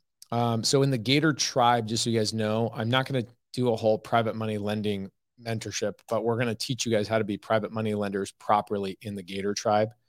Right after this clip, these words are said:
So stay tuned for that. That's gonna be an awesome bonus that we'll be doing there, um, soon. Yeah, Jody's there. There you go. Jody, Wesley Grant,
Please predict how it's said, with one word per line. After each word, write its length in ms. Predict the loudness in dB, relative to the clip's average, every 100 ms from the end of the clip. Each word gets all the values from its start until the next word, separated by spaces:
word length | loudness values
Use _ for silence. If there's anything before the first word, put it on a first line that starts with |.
| _ _ _ -8
So 260 | 0 2 2
stay 280 | 2 0
tuned 240 | 0 -2 -2
for 140 | -2
that. 300 | 2 2 0
That's 180 | -2 -2
gonna 140 | -4
be 120 | -2 -2
an 120 | -2
awesome 380 | -4 -2 -4 -4
bonus 360 | -6 -6 -4
that 100 | -4 -4
we'll 100 | -6
be 160 | -8
doing 300 | -10 -10 -8
there, 240 | -10 -12 -16 _ _ _ _ _ _
um, 340 | -4 -2 -2 0
soon. 380 | 4 4 2 _ _ _ _ _ _ _ _ _ _ _ _ _ _ -10 4
Yeah, 200 | 4 4
Jody's 400 | 4 4 4 2
there. 240 | -4 -4
There 100 | -2
you 140 | -2 -2
go. 100 | -4
Jody, 420 | 6 8 10 10
Wesley 380 | 8 8 6 4
Grant, 440 | 2 2 4 2